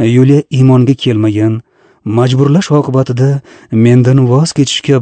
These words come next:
bardosh bilan turish uchun hech qanday kuch yo'q edi. Keyin u mendan kechirim so'radi.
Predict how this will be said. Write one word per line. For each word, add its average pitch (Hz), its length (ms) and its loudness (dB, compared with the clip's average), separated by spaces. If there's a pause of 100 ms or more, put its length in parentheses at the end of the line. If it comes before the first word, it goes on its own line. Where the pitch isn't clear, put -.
bardosh 123 560 -2
bilan 120 240 0
turish - 400 -12
uchun 165 260 -2 (560)
hech 143 260 -2 (120)
qanday 104 380 -6
kuch - 320 -20
yo'q 98 260 -10
edi. 98 180 -12 (1500)
Keyin 113 220 0
u 120 100 2 (400)
mendan 120 420 0
kechirim 147 480 -6
so'radi. 92 340 -10